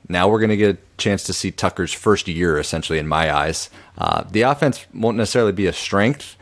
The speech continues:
um, but I, I think it should improve from last year. You got Russo or Thorne, uh, are probably gonna get the nod at quarterback.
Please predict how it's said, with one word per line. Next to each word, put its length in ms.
um, 600
but 240
I, 160
I 60
think 180
it 120
should 220
improve 460
from 160
last 340
year. 260
You 100
got 280
Russo 520
or 200
Thorne, 640
uh, 300
are 80
probably 220
gonna 120
get 120
the 60
nod 200
at 80
quarterback. 640